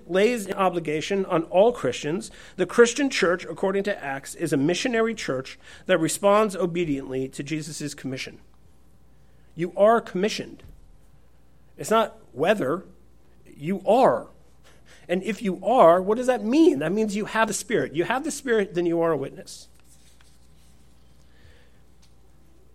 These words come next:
And what did those witnesses go out and do? Actually, what do we go <laughs> on to read in, in, in Acts? That, well, they conquered Jerusalem. You know what they did? And then, and then they,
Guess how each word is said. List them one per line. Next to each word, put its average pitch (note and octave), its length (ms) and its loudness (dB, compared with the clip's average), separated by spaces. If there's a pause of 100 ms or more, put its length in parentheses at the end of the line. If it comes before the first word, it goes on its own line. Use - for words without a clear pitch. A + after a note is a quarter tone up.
(140)
And F3 120 2
what A#3 120 4
did D4 80 -4
those A3+ 240 2
witnesses F#3+ 400 -4
go F3 140 2
out E3 120 4
and D3+ 80 -2
do? F3 200 0
Actually, C#3+ 260 -4
what F3+ 60 -2
do G3+ 80 -6
we G3+ 80 -6
go G3 140 -2
<laughs> - 20 2
on - 60 -4
to F#3 200 2
read D#3+ 300 -6
in, C#3+ 280 -6
in, C#3 300 -6
in C#3+ 140 -4
Acts? D3+ 260 -6
That, D3+ 100 -6
well, D#3 140 -2
they C#3+ 120 -4
conquered G3+ 360 -2
Jerusalem. - 520 -18 (1600)
You D#3+ 80 -2
know G3+ 60 2
what A3 60 2
they G3+ 120 4
did? A3 160 4
And F3 100 0
then, G#3+ 160 0
and F3+ 100 0
then G#3+ 100 0
they, F#3+ 280 0